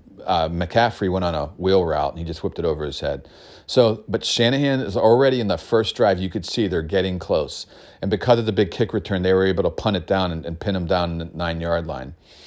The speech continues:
And then all of a sudden,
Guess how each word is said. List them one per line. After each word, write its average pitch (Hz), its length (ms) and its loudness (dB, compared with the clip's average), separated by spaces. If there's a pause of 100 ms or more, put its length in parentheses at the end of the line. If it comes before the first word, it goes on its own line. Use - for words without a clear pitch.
(560)
And 101 260 0
then 117 380 4
all 139 280 0
of 175 100 -2
a 180 60 -2
sudden, 113 600 -2